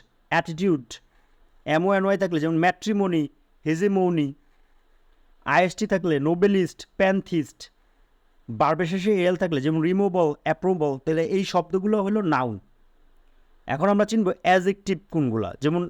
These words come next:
এএনটি থাকলে ইম্পর্ট্যান্ট, ইমিগ্রেন্ট, লেস, হেল্পলেস,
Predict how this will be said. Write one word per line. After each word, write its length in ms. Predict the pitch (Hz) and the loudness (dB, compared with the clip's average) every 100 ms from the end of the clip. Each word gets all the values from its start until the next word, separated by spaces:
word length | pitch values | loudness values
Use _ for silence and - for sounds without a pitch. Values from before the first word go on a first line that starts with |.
| - | -2
এএনটি 360 | 190 214 202 208 | 0 0 0 -2
থাকলে 240 | 165 147 | -2 0
ইম্পর্ট্যান্ট, 840 | 170 175 196 208 202 180 147 - - - | 0 0 2 2 2 0 -2 -4 -14 -4
ইমিগ্রেন্ট, 760 | 165 185 190 185 156 143 - - _ - _ - _ _ - | 0 0 0 0 -2 -4 -14 -20 _ -20 _ -20 _ _ -2
লেস, 300 | 147 180 165 - _ 151 | 2 2 0 -6 _ -4
হেল্পলেস, 520 | 147 196 202 208 185 | 0 0 0 2 2